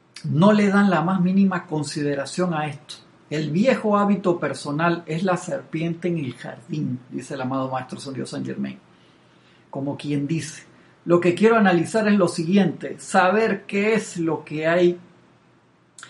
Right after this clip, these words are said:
saber qué es lo que hay que despedazar, especialmente aquellas cuestiones que antes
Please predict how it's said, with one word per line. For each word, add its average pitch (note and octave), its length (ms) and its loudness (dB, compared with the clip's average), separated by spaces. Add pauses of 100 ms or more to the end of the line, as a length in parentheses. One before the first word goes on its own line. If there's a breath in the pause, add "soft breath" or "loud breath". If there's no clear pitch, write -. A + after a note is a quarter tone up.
(220 loud breath)
saber F#3+ 600 4 (580)
qué F#3+ 160 2
es F#3+ 80 2
lo F#3 180 4
que D3+ 140 -2
hay D3 160 -2
que F#3 160 0
despedazar, F#3+ 640 -2
especialmente F3+ 680 -2
aquellas G3 380 0
cuestiones G3 920 -2
que E3 180 0
antes G3 360 0